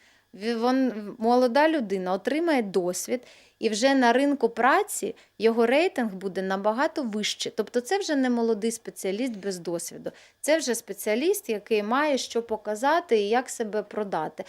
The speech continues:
А навіть той приклад, який ви навели про кузню кадрів, ну, ви знаєте, зате залишається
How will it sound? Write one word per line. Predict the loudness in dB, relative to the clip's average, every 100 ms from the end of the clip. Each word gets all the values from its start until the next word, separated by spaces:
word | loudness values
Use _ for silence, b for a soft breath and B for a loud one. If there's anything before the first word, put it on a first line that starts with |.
| B B
А | -6
навіть | 0 2 2 0
той | -2
приклад, | 0 -2 0 0 0
який | -2 0 0
ви | 0
навели | 0 0 2 2 2 0
про | 0 2 4 2 B B -4
кузню | -2 0 0 -2
кадрів, | 0 0 0 -2 -2
ну, | -6
ви |
знаєте, | 0 0 0 -2
зате | -4 0 -2 -2 B B
залишається | -2 2 4 2 2 4 4 2 -2 0 0